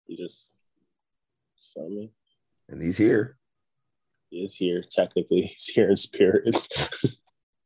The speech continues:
Speaker 1: <laughs>
Speaker 2: I'm bad. Bad, bad scene, man.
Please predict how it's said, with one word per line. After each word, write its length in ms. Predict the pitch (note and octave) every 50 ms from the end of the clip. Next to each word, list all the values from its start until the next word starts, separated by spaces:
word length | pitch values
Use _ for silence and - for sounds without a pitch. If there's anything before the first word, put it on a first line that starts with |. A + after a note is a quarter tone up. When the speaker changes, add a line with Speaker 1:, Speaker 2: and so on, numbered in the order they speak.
| - - - - -
Speaker 1:
<laughs> 960 | - - D#3+ C#3 - - C3 D3 - - - A2+ - - - - A#2+ A#2+ - - _ _ _ _ _ _ _ _ _ _ _ _ _ _ _ - - - - - - - - - - _ _ _ _ _ _ _ _ _ _ _ _ _ _ _ _ _ _ _ _ _ _ _ _ _ _ _ _ _ _ _ _ _ _ _ _ _ _ _ _ _ _ _ _ _ _ _ _ _ _ _ _ _ _ _ _ _ _ _ _ _ _ _ _ _ _ _ _ _ - - F2+ F2+ F2 F#2 F2+ - _ _ _ _ _ -
Speaker 2:
I'm 200 | C#2+ D2 D#2 D2
bad. 460 | B1+ C#2+ C#2+ D2+ D2 D2 C2+ C2 -
Bad, 340 | - D#2+ F2 F#2 G2 - -
bad 300 | G#2 G#2+ A#2 B2 A#2+ A#2+
scene, 400 | - - G#2 G2+ G2 F#2+ F2 E2+
man. 380 | E2+ E2+ E2+ E2+ E2+ E2+ E2+